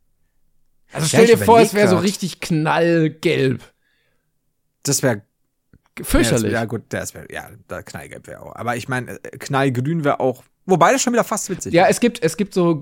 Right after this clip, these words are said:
Speaker 1: äh, Tafeln, die gehen so mehr ins Bläuliche. Also es muss schon grünlich sein, aber dann, ja.
Speaker 2: Also Grasgrün.
Speaker 1: Ja, so dunkel, ja.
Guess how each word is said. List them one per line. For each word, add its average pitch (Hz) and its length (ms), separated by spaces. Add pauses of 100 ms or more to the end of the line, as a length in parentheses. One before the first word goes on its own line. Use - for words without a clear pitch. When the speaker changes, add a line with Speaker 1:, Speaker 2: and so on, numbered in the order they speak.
Speaker 1:
äh, 131 80
Tafeln, 170 300
die 139 80
gehen 165 180
so 156 80
mehr 147 160
ins 147 140
Bläuliche. 139 440
Also 113 120
es 120 80
muss 170 120
schon 156 220
grünlich 185 480
sein, 180 300
aber 123 120
dann, 165 360 (640)
ja. 117 120 (800)
Speaker 2:
Also 107 160
Grasgrün. 175 840 (160)
Speaker 1:
Ja, 110 100
so 117 80
dunkel, 156 320
ja. 123 280